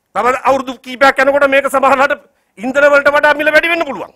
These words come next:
දැන් එහෙම දෙයක් අපි මොකද්ද කරන්න ඕනේ හරිනම්?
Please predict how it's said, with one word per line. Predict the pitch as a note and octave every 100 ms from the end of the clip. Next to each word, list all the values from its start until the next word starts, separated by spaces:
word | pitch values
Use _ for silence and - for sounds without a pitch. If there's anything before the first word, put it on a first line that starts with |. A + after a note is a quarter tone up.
| _ _ _ _ _ _ _ _ _ -
දැන් | D#4+
එහෙම | G3+ C#4 F4+ E4
දෙයක් | D4+ F#4 - - _ _ _ _ _ _ _ _ _ _ _ _ -
අපි | D4
මොකද්ද | C#4 E4+ E4+
කරන්න | E4 G#4 F#4
ඕනේ | D#4+ B3
හරිනම්? | F3+ C3